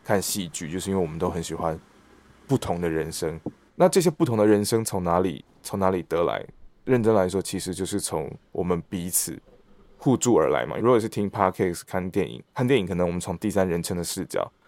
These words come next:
听 Podcast，我听你口述你的故事。那这些故事有的时候可能是在谈笑之间在讲。那到了课程中的时候，其实有的时候这些分享就变得很 detail，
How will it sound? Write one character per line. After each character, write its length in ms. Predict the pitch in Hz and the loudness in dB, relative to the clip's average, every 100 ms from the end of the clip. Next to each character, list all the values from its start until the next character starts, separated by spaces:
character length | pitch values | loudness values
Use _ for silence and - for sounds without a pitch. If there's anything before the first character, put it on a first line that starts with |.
| _ _ | _ _
听 160 | - 180 | 0 0
Podcast， 540 | 175 165 165 131 98 | 2 2 4 2 2
我 80 | 85 | 0
听 100 | 113 | 0
你 120 | 110 | -2
口 200 | 95 90 | -2 -4
述 220 | - 113 95 | -2 -2 -2
你 140 | 62 | -2
的 160 | 60 - | -2 -2
故 240 | 110 90 | -4 -4
事。 280 | - 76 - _ | -6 -8 -12 _
那 80 | 143 | -2
这 100 | 165 | 2
些 80 | 170 | 2
故 200 | 165 127 | 4 2
事 160 | 139 | 2
有 100 | 104 | 2
的 80 | 87 | 2
时 80 | 95 | 0
候 60 | 101 | 0
可 80 | |
能 120 | 80 82 | -2 -2
是 280 | 95 90 | -4 -2
在 320 | 82 95 85 73 | 2 4 4 0
谈 260 | - 85 | -6 -4
笑 160 | 87 95 | 2 0
之 160 | 87 | 0
间 240 | 82 85 76 - - | -2 -2 -2 -8 -6
在 140 | - 90 | -2 0
讲。 180 | - - - | -2 -8 -2
那 160 | 143 135 | 2 6
到 220 | 151 123 | 8 8
了 100 | 98 | 8
课 240 | - 139 | 4 2
程 240 | 113 90 90 | 2 0 0
中 160 | 98 | 0
的 80 | 92 | 0
时 140 | 85 | -2
候， 160 | 90 101 | -4 -4
其 120 | - | -4
实 140 | 92 101 | -2 -2
有 80 | |
的 80 | 80 | -2
时 80 | 85 | -4
候 40 | 92 | -2
这 80 | |
些 120 | 107 107 | 0 0
分 240 | - 101 | 2 0
享 240 | 104 - - | -2 -6 -6
就 120 | - | -4
变 160 | 107 101 | 0 0
得 100 | 82 | -2
很 180 | 82 69 - - _ _ - | -4 -8 -10 -20 _ _ -10
detail， 420 | 95 87 98 71 | -8 -4 -2 -2